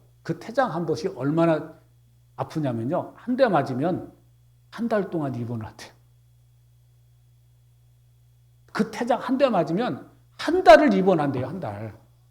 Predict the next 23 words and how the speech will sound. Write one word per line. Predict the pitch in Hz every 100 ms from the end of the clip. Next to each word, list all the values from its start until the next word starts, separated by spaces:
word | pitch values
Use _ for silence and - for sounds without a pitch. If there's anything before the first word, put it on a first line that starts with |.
| _ _ _ _ _ 156
여러분 | 165
상상해 | - 262 240 214
보세요. | 131 117 104 - _ -
근데 | 190 202 208
사도 | - - 233
바울은 | 185 160 151 202 123 - - _
사십에 | - 196 240 - 226 233
하나 | 233 202 185
감한 | 165 165 147
그 | 143
태장을 | - 208 151 123 131 113 - _ _ _ _ _ _
다섯 | - 123 156 151
번이나 | 139 117 117
맞아요. | 107 - _ _ - 240 - -
엄청난 | 254 - 320 349 330 -
고난을 | 208 190 202
당한 | 170 127 113
거예요. | 101 _ _ _
근데도 | - 190 175 160 170
불구하고 | 160 139 147 160 208 -
그 | 202
삶 | - 226 233
속에 | 208 151 185 117 -